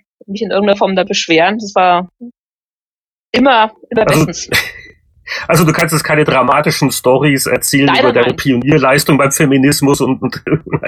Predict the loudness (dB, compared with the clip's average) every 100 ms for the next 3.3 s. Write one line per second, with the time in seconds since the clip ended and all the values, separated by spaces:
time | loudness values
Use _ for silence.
0 | -10 -4 -2 0 0 -2 -2 -2 -4 -4
1 | -6 -2 0 0 -4 -12 -4 -2 -2 -4
2 | -6 -8 -6 -2 -4 -4 -8 -10 -10 -10
3 | -8 -8